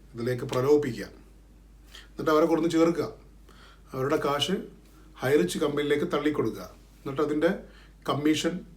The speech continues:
അടിച്ചെടുക്കുക. എന്നിട്ട് അവർക്ക്, അവർ ഒരു ലക്ഷം നിക്ഷേപിച്ചിട്ടുണ്ടെങ്കിൽ അതിൽ നിന്ന് ആയിരമോ ആയിരത്തി അഞ്ഞൂറോ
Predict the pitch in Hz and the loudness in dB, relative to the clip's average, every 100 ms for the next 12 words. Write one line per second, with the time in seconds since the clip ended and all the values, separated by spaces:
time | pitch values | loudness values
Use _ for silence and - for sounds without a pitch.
0 | - - - - 120 117 107 98 92 - | -20 -20 -14 -8 -6 -4 -6 -6 -12 -18
1 | - - 135 135 139 143 170 208 - - | -20 -18 -10 -4 -2 -2 -2 -4 -6 -20
2 | - - 135 139 156 170 - - 214 - | -20 -10 -2 4 4 2 -2 0 0 2
3 | 185 151 165 156 147 151 143 151 175 - | 2 2 2 0 -2 -4 -2 -2 -6 -14
4 | - 139 143 151 147 143 156 160 165 175 | -14 -6 -2 2 2 2 2 4 4 2
5 | 196 143 131 139 151 165 175 143 135 135 | -2 -4 -6 -4 -4 -4 -2 0 0 0
6 | 156 - | -2 -4